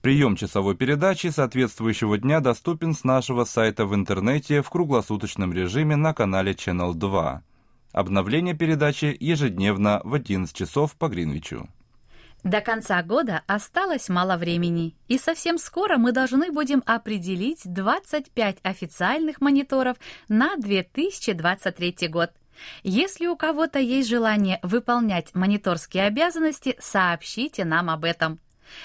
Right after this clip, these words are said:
Speaker 2: При определении мониторов следующего года мы будем учитывать три основных момента. Это количество и периодичность отправки рапорта в течение нынешнего года, принцип ротации, то есть сменяемости мониторов.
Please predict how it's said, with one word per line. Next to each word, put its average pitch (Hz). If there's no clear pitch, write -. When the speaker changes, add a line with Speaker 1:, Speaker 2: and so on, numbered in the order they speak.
Speaker 2:
При 185
определении 175
мониторов 320
следующего 320
года 269
мы 202
будем 247
учитывать 302
три 208
основных 190
момента. 175
Это 170
количество 247
и 269
периодичность 190
отправки 254
рапорта 254
в -
течение 247
нынешнего 233
года, 208
принцип 180
ротации, 269
то 277
есть 269
сменяемости 262
мониторов. 240